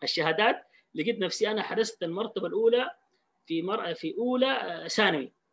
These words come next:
يعني في المرحلة أولى ثانوي كان جيت الأول من ثلاثة وسبعين تقريبا. قلت: "ما دام أنا كنت الأول في فصل أولى ثانوي،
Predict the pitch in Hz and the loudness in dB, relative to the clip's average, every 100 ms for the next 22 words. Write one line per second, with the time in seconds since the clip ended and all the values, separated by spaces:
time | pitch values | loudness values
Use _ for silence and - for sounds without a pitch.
0 | _ - 156 143 151 160 196 - 156 196 | _ -20 -14 -14 -10 -8 -6 -6 -2 0
1 | 180 165 196 214 240 - _ _ - 170 | 2 0 0 0 -2 -6 _ _ -12 -8
2 | 170 185 175 160 202 220 220 180 151 165 | -4 -4 -4 0 2 4 4 0 -4 -4
3 | 180 175 156 156 143 - _ 131 143 175 | -4 -2 -2 -2 -4 -10 _ -6 -4 -2
4 | 220 294 _ _ _ _ - _ _ _ | -4 -8 _ _ _ _ -20 _ _ _
5 | 240 175 160 196 214 196 170 147 - 214 | -6 -4 -4 -2 -4 -4 -4 -8 -8 -4
6 | 214 - 160 196 180 151 170 - _ _ | -4 -4 -4 0 2 2 0 -4 _ _
7 | - - 196 - 165 214 214 202 - 202 | -12 -4 -4 -4 -6 2 4 4 2 4
8 | 175 165 311 | 4 4 2